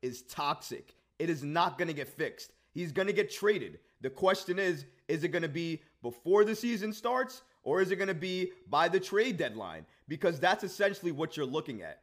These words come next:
But I think we all know that James Harden is not gonna finish this season as a Sixer.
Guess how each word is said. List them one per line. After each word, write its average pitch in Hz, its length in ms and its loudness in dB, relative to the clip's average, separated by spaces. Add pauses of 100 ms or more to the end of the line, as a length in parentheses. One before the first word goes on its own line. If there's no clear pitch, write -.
(160)
But 127 100 -4
I 151 60 0
think 226 280 -6
we 185 120 -6
all 190 320 6
know 143 500 0 (200)
that 139 180 -2
James 175 360 -2
Harden 190 420 0 (220)
is 123 160 -8
not 175 280 2
gonna 175 140 -2
finish 160 400 -2
this 156 160 -4
season 208 540 -6 (280)
as 151 220 0
a 139 60 -6
Sixer. 98 600 -10